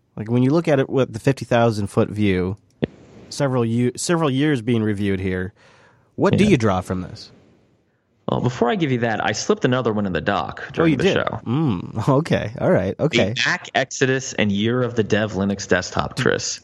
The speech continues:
Speaker 1: Did, did we talk about that at some point? That doesn't sound like us. That doesn't sound like something we'd ever talk about.
Speaker 2: Not like us at all. We never talked about that.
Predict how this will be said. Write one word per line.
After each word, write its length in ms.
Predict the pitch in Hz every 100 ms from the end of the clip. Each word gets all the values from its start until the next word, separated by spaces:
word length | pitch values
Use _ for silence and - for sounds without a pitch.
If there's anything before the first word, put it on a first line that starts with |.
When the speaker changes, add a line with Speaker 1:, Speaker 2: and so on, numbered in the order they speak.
| -
Speaker 1:
Did, 300 | 120 131 104
did 220 | 127 117
we 180 | 107 147
talk 300 | - 151 147
about 240 | 180 185
that 160 | 185 190
at 80 | 208
some 200 | 196 196
point? 200 | 202 180
That 80 | 143
doesn't 220 | 143 123
sound 200 | 101 90
like 180 | 92 80
us. 260 | 64 -
That 180 | 113 139
doesn't 200 | 147 110
sound 120 | 139
like 100 | 110
something 240 | - 107 104
we'd 140 | 139
ever 160 | 120 110
talk 240 | 98 92
about. 220 | - 95
Speaker 2:
Not 120 | 156
like 140 | - -
us 120 | -
at 80 | - -
all. 380 | 147 110 - -
We 60 | 147
never 240 | 117 107
talked 240 | 104 90 85
about 200 | 90 -
that. 220 | 92 -